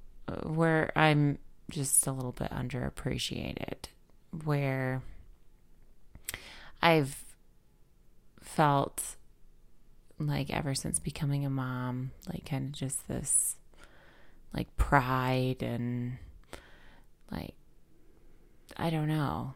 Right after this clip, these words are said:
like, I've, I've loved it, and I wanna be the best mom, and it's just kinda hard being out there.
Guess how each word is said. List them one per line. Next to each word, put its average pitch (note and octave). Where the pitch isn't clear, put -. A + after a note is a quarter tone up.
like, C3+
I've, C3
I've C#3+
loved C#3+
it, B2+
and C#3
I C3
wanna C3
be C3
the C3+
best B2
mom, B2
and B2+
it's -
just -
kinda C3+
hard B2+
being B2+
out A#2+
there. B2